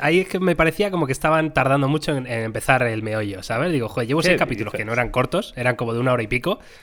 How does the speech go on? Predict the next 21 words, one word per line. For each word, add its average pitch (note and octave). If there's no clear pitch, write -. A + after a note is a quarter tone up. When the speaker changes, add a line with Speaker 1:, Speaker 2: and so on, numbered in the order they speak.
Speaker 1:
¿sabes? D#3
Y D#3
se C3
iban E3+
viendo F3
cosas G#3
de F3+
que E3+
a F3+
un F3
robot F3
se F3
le D#3+
iba, D#3+
empezaba D#3
a D#3
ir D3+
la C#3+
olla G3
y F3
tal, G3+